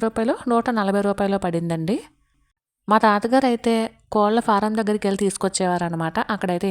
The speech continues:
ఇంకా తక్కువ రేటుకే వస్తుందని చెప్పేసి, అంటే మాకు కోళ్ళ ఫారాలు దగ్గరగా ఉండేవండి, అందుకని అక్కడికి వెళ్ళి తెచ్చేవారనమాట. మేము ఇక్కడికి వచ్చిన దగ్గర నుంచి కూడా ఇలాగా హోల్‌సేల్ షాప్‌లోనే తీసుకోవడం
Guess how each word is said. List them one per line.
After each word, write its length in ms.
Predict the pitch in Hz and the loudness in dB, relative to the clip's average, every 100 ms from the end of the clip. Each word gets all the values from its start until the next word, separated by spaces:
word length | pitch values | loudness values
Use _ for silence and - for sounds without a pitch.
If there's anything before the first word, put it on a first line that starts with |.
| 170 | -2
ఇంకా 140 | 185 185 | -4 -4
తక్కువ 200 | 175 180 175 | -4 -2 -2
రేటుకే 280 | 170 - 170 | -2 -2 -2
వస్తుందని 440 | 160 - 160 160 160 | -2 -4 -4 -2 -2
చెప్పేసి, 420 | 151 151 147 196 311 - _ _ _ | -4 -4 -4 -2 -4 -6 _ _ _
అంటే 240 | 196 208 269 | -4 0 0
మాకు 320 | 262 233 214 208 208 | 0 0 0 0 0
కోళ్ళ 220 | 208 202 214 | 0 0 0
ఫారాలు 300 | 220 214 202 196 | 0 0 0 -2
దగ్గరగా 340 | 180 170 180 190 | -2 -2 -2 -2
ఉండేవండి, 500 | 180 175 175 170 165 320 - - | -2 -2 -2 -2 -2 -2 -4 -8
అందుకని 380 | 170 175 165 180 196 165 | -6 -4 -4 -4 -4 -4
అక్కడికి 260 | 170 165 | -4 -4
వెళ్ళి 160 | 165 165 | -4 -2
తెచ్చేవారనమాట. 760 | 170 - 160 160 156 151 147 185 320 - - - - | -4 -4 -4 -4 -6 -6 -6 -4 -6 -8 -20 -20 -6
మేము 220 | 220 208 202 202 | -2 0 -2 -2
ఇక్కడికి 260 | 208 202 190 | -2 -2 -2
వచ్చిన 240 | - 202 196 | -2 -2 -2
దగ్గర 260 | 185 175 180 | -2 -2 -2
నుంచి 200 | 180 170 175 | -4 -4 -4
కూడా 160 | 165 202 190 | -2 0 0
ఇలాగా 320 | 180 175 170 170 | -2 -2 -4 -4
హోల్‌సేల్ 420 | 190 185 185 196 185 | -2 -2 0 -2 -2
షాప్‌లోనే 400 | 180 - 165 190 180 | -4 -4 -4 -2 -4
తీసుకోవడం 420 | 165 - 165 | -4 -4 -4